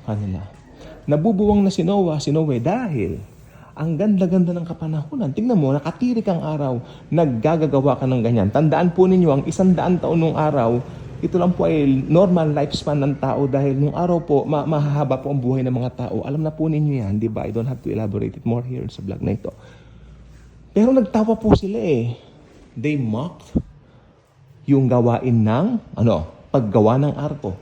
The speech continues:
Walang pinagkaiba ngayon. Mga tao, they're mo-, they're mocking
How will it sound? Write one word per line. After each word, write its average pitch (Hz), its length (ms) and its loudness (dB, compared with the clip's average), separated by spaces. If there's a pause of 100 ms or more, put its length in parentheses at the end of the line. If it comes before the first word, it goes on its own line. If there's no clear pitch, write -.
(460)
Walang 208 240 4
pinagkaiba 185 640 4
ngayon. 120 400 2 (320)
Mga 131 320 0
tao, 170 560 2
they're 107 320 2
mo-, 110 240 2
they're 123 240 0
mocking 156 640 0